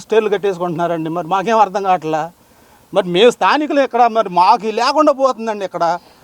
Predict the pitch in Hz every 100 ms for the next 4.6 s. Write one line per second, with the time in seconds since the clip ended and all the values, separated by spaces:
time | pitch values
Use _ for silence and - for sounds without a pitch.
0 | _ 175 233 262 220 226 226 214 208 220
1 | 226 220 220 202 202 190 180 214 220 226
2 | 208 208 220 220 214 208 190 190 190 185
3 | 185 185 180 190 - - - - - 202
4 | 202 214 240 220 202